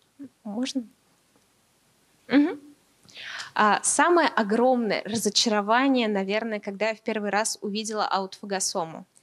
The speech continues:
Как она выглядит на самом деле? Вообще печаль, я считаю. А что мы здесь видим? А, это сгусток клеток, и именно стрелочками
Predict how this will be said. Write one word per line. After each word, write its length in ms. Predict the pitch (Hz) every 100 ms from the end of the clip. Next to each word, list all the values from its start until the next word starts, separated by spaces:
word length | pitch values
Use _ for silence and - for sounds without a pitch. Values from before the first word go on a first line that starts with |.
| _
Как 180 | 277 277
она 160 | 247
выглядит 360 | 220 220 208 -
на 100 | 196
самом 280 | - 196 185
деле? 280 | 165 147 165 _ _ _ _ _ _ _ _ _ _ _ _ _ _ _ _ _ 370 320
Вообще 380 | 247 208 - 226
печаль, 400 | 196 - 180 170
я 60 | 190
считаю. 480 | - - - 233 226 - - _ _ - - - - -
А 160 | - 208
что 200 | - 349
мы 100 | 302
здесь 300 | 247 254 -
видим? 360 | 196 139 165 - _ _ _ _ - - - 214 - -
А, 520 | 202 202 202 202 - -
это 560 | 277 294 - 214 175 196
сгусток 640 | 202 226 214 - - - -
клеток, 640 | - 202 180 180 285 - - - - - -
и 300 | - 262 262
именно 600 | 254 247 226 220 214 202 240
стрелочками 840 | - 190 202 196 - - 320 381